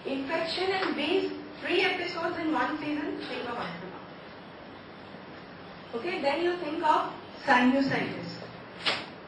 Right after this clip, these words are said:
Twenty percent of your sinusitis, of your asthma, sorry, twenty percent of your asthma are sinusitis.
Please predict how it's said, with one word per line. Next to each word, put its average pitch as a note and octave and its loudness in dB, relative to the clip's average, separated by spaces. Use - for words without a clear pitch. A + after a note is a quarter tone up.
Twenty D4 6
percent D4 2
of C#4 2
your C#4 4
sinusitis, - 0
of B3+ 8
your D4+ 6
asthma, - 2
sorry, - -6
twenty B3+ 0
percent C#4+ 2
of C#4 2
your C#4 2
asthma A#3 -4
are - 0
sinusitis. G3 -8